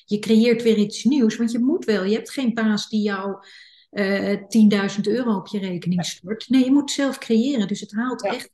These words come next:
Speaker 1: beste uit jezelf. En soms in crisismomenten nog wel even een stapje meer. En,
Speaker 2: Ja,
Speaker 1: eh,
Speaker 2: en wat, wat drijft je? Mij drijft inderdaad die sporters
Speaker 1: Ja.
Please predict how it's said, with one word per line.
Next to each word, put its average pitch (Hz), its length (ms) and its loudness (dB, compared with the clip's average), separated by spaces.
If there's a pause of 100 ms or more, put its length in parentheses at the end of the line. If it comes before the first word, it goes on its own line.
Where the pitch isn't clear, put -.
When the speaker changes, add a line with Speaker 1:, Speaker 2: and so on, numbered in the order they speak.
(140)
Speaker 1:
beste 254 380 -4
uit 208 200 -4
jezelf. 202 480 -4
En 196 360 -4 (240)
soms - 380 -2
in 220 180 2
crisismomenten 202 1400 -2 (240)
nog 240 260 4
wel 208 200 2
even 202 280 -2
een 180 60 -6
stapje - 480 -4
meer. 214 380 2 (800)
En, 185 180 -2
Speaker 2:
Ja, 208 180 -2
Speaker 1:
eh, 208 60 -8
Speaker 2:
en 226 60 0
wat, 214 240 -2
wat 180 220 -4
drijft 202 420 -4
je? 151 200 -2
Mij 202 240 -2
drijft 220 500 -2
inderdaad 196 520 -6
die 160 120 -14
sporters - 1040 -10
Speaker 1:
Ja. 202 320 -12